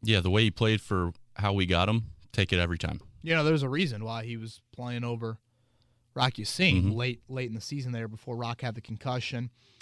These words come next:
Speaker 2: The other guys in the yellow, Joey Hunt, I know it's a name that probably, uh, some people don't even know if he was on this football team. He's not a, a Hunt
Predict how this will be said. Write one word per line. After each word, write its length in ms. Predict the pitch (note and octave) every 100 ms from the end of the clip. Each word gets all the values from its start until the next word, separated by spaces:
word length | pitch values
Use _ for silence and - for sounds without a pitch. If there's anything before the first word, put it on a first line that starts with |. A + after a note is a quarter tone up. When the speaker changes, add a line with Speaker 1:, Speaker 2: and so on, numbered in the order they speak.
| -
Speaker 2:
The 80 | F3+
other 120 | F#3+
guys 280 | F3+ F3+ E3+
in 80 | E3
the 40 |
yellow, 340 | D#3 D#3 D#3+ D3+
Joey 320 | E3 E3+ D3+
Hunt, 340 | A2+ D3 D3+ -
I 80 | D3
know 100 | D3
it's 120 | C#3
a 60 |
name 280 | C3+ C#3 C3+
that 200 | C3 A#2+
probably, 580 | - C3+ C3 B2+ B2 A2+ _
uh, 60 | - D2 E2
some 180 | D3
people 200 | C3 A#2+ A#2+
don't 160 | A#2+
even 160 | A#2 A#2
know 180 | A#2 A#2
if 120 | G#2+
he 140 | A#2
was 140 | A2+ -
on 160 | B2 B2
this 160 | A2
football 340 | - C3+ - A2+
team. 260 | - A#2
He's 100 | A#2
not 260 | A#2+ A#2 -
a, 160 | A2 G#2
a 200 | A2+ A2 - - _ _
Hunt 340 | - D3 C#3